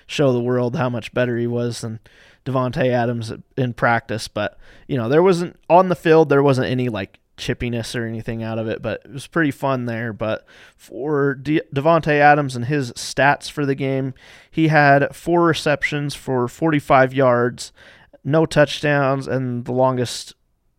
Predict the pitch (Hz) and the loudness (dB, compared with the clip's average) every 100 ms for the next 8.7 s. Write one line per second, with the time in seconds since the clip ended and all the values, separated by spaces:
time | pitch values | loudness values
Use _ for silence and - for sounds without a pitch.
0 | _ - 117 107 82 - 117 127 - 139 | _ -8 -6 -6 -8 -8 -10 -10 -2 0
1 | 143 170 165 139 139 - 135 - 135 123 | 2 2 2 -2 -4 0 0 0 -6 -6
2 | 113 110 - - 135 127 123 120 117 120 | -6 -8 -16 -6 -4 -2 -2 -4 -4 -4
3 | 110 - - 113 107 _ - _ _ - | -6 -8 -6 -6 -6 _ -20 _ _ -2
4 | 156 - 139 - - 139 139 139 135 123 | -2 -2 -8 -6 -4 -2 -2 -2 -2 -4
5 | - - 117 107 _ _ _ _ 120 120 | -6 -8 -8 -8 _ _ _ _ -12 -10
6 | 98 98 _ _ _ _ _ - 117 131 | -10 -12 _ _ _ _ _ -6 -2 -4
7 | - 131 127 - 135 127 120 135 131 120 | -2 -4 -4 -6 -6 -2 -2 0 -2 -6
8 | 135 127 123 117 117 120 110 | -6 -6 -6 -6 -6 -6 -8